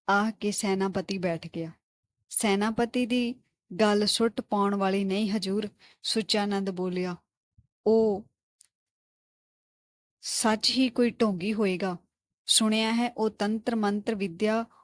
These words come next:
ਔਰ ਕਾਲਾ ਜਾਦੂ ਵੀ ਜਾਣਦਾ ਹੈ। ਫੌਰਨ ਪਤਾ ਲਗਵਾਓ।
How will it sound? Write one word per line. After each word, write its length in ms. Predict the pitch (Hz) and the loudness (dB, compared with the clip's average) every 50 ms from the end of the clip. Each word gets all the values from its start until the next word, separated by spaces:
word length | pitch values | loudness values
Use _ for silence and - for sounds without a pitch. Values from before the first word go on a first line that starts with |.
| _ _ - | _ _ -6
ਔਰ 80 | 214 220 | -6 -6
ਕਾਲਾ 380 | 208 - 220 202 202 202 208 214 | -2 0 2 2 2 2 0 0
ਜਾਦੂ 420 | 180 190 196 185 185 170 202 202 | 0 -2 -2 -2 -2 -2 -4 -4
ਵੀ 200 | 180 180 240 269 | -2 0 0 0
ਜਾਣਦਾ 420 | 233 - 214 196 190 185 180 185 | 0 0 0 0 0 -2 -2 -4
ਹੈ। 140 | 180 180 180 - _ _ _ _ _ _ _ _ _ - | -4 -4 -6 -10 _ _ _ _ _ _ _ _ _ 2
ਫੌਰਨ 380 | 208 214 220 220 240 247 247 | 4 4 6 6 4 2 0
ਪਤਾ 320 | 233 - 202 190 202 196 196 | 2 0 0 2 2 0 0
ਲਗਵਾਓ। 480 | 196 190 175 180 175 175 175 175 165 | 0 0 -2 0 0 0 -2 -2 -4